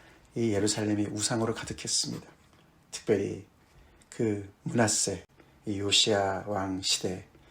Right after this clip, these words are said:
그 앞에, 에, 요시야의 할아버지 시대 때 얼마나 엄청난 우상으로 이 땅을 완전히 그냥, 예, 그렇게 타락의 길로 빠지게 했던 그런 그 여파에, 예, 이렇게 정말 계속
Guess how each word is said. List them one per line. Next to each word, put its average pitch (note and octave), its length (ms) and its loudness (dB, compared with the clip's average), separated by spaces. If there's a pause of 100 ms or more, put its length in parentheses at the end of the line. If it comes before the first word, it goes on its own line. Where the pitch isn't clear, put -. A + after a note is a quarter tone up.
(220)
그 - 220 0
앞에, C#3 520 -2 (580)
에, F#2+ 180 -6
요시야의 G2 360 2
할아버지 A2+ 480 4
시대 - 280 -4 (140)
때 - 180 -14 (400)
얼마나 A#2+ 300 2
엄청난 A2+ 480 0
우상으로 G2+ 480 -4 (220)
이 - 120 -8
땅을 G#2 260 -2
완전히 A2 460 2
그냥, A2 340 -2 (640)
예, G2+ 100 -12 (500)
그렇게 - 440 -8 (260)
타락의 A#2 400 2
길로 G2+ 340 -4
빠지게 - 320 0
했던 - 260 -10 (640)
그런 G#2+ 260 0
그 G#2+ 140 0
여파에, F#2+ 400 -2
예, - 840 -12 (880)
이렇게 A2+ 200 -8
정말 G2 320 -4
계속 G2+ 480 -4